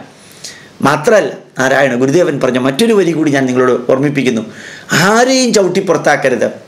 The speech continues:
എല്ലാവരെയും അടിച്ചകത്താക്കുക.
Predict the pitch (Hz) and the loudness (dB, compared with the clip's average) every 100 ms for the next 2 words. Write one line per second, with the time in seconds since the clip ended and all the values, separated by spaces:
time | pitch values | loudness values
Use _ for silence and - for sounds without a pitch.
0 | - - - - - - - 131 135 151 | -20 -20 -20 -20 -20 -6 -2 2 2 2
1 | 170 180 175 156 135 123 131 123 117 - | 2 2 2 2 0 0 0 0 -2 -2
2 | 123 - 110 - | -2 -2 -4 -6